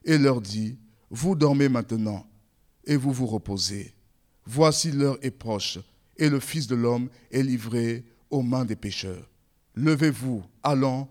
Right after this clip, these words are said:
voici celui qui me livre s'approche. » Le Seigneur savait que le moment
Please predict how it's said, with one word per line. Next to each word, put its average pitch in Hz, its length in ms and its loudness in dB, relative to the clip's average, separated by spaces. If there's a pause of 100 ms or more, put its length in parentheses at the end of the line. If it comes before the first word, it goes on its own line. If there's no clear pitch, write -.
(240)
voici 139 300 -2
celui 127 280 -2
qui 120 100 -8
me 110 120 -2
livre 107 440 -6 (160)
s'approche. » - 760 -6 (1700)
Le 185 120 2
Seigneur 208 340 4
savait 196 320 4
que 185 100 0
le 165 80 2
moment 160 560 0